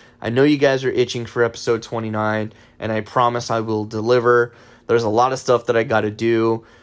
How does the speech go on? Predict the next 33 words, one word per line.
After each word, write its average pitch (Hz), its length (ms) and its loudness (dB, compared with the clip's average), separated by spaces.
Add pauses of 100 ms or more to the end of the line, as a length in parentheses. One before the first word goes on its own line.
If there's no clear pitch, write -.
(160)
I'm 120 160 -2
also 135 360 2
trying 131 300 -2
to 123 60 2
work 117 460 0
on 117 200 0
finding 113 680 -4
out 107 300 0
how 110 200 0
I 107 120 2
can 110 240 -8
put, - 240 -2
like, 110 240 -2
a 110 160 -6
video 139 800 2
element 170 680 0 (580)
into 165 580 -2
this 156 300 0
show. 160 800 0 (580)
Um, 117 800 0
you 123 160 -4
know, 117 260 4
do 143 180 -4
some 135 280 0
live 135 280 -2
streams. 143 640 -2
I'm 123 180 -4
thinking 131 340 -8
about 120 300 0
maybe 120 340 -4
incorporating 117 760 -2
Microsoft 113 640 -2
Teams. 160 560 -6